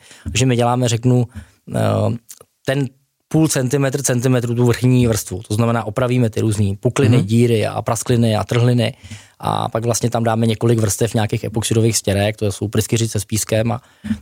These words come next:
Speaker 1: a v různých barvách, jak si zákazník jako přeje. Jo, ale
Speaker 2: Mhm.
Speaker 1: říkám, dneska je to třeba půl na půl. To čištění děláme taky, ale už je to pro nás jako,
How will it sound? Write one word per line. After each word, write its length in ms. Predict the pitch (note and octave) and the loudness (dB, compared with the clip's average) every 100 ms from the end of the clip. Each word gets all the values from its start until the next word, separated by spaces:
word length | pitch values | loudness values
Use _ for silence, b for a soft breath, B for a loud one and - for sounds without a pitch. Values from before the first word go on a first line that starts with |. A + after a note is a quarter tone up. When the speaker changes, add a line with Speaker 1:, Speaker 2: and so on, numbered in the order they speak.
| - | -6
Speaker 1:
a 180 | - | -2
v 40 | F#2+ | 2
různých 260 | A2+ A#2 | 4 2
barvách, 400 | G#2+ A2 A2+ A#2+ | 2 0 0 -2
jak 80 | G#2+ | -4
si 100 | - | -4
zákazník 400 | G#2+ G2 G#2+ G#2 | -2 0 0 0
jako 160 | G2 G#2+ | -2 -4
přeje. 300 | - F#2+ F#2+ G#2+ - | -4 -4 -6 -10 -6
Jo, 100 | G#2+ | -2
ale 100 | A#2 | 2
Speaker 2:
Mhm. 80 | A#2 | 4
Speaker 1:
říkám, 220 | C3 A2+ | 2 -2
dneska 240 | G#2+ - | -4 -2
je 40 | G#2+ | -2
to 100 | A#2 | -2
třeba 200 | - A2+ | -4 -6
půl 180 | - B2 | -2 0
na 100 | G#2 | 0
půl. 320 | - C3+ D3 B B B B | 0 0 -2 B B B B
To 100 | - | -4
čištění 480 | B2+ B2+ - C3 C3+ | -2 0 2 2 2
děláme 380 | B2 A#2+ B2 G2 | 2 2 0 -2
taky, 420 | G#2 - D3+ D#3 | -4 0 2 4
ale 120 | C3 | 2
už 120 | B2 A#2+ | 0 0
je 60 | |
to 100 | A#2+ | -2
pro 140 | A2 A#2 | 0 2
nás 340 | A2+ A2 - | 2 0 -2
jako, 420 | G#2 - G#2+ G#2 | -2 -2 -2 -2